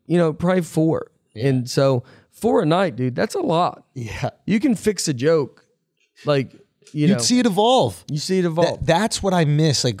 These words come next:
Speaker 2: we came down here so we could start doing stand-up again and obviously get out of New York 'cause it was just so locked down. But what I do miss is having an idea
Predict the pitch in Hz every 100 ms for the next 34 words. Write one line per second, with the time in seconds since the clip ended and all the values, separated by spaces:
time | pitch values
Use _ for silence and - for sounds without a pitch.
0 | 101 143 143 196 220 165 139 127 123 117
1 | 110 120 104 110 - 110 110 104 104 107
2 | 104 104 101 - 107 107 107 104 107 104
3 | 104 _ _ _ _ 117 104 104 104 104
4 | 107 101 101 - 104 107 95 113 104 -
5 | _ _ _ _ _ _ - 123 113 101
6 | 165 156 147 139 - 120 107 90 - 123
7 | 120 143 151 143 127 117 - 110